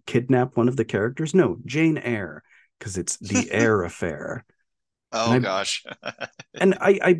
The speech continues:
Speaker 1: believe the concept of those is as well just a, a, a world where the Boer War just kept going and going and going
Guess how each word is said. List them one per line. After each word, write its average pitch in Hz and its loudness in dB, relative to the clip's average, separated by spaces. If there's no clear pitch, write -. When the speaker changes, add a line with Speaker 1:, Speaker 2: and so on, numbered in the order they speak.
Speaker 1:
believe 247 0
the 170 0
concept 165 2
of 143 0
those 165 2
is 127 -2
as 123 0
well 143 2
just 120 -8
a, 120 -2
a, 104 0
a 123 2
world 123 4
where 120 2
the 110 0
Boer 110 0
War 104 -4
just - -14
kept - -6
going 92 -2
and 90 -6
going 85 -10
and 87 -8
going 131 -2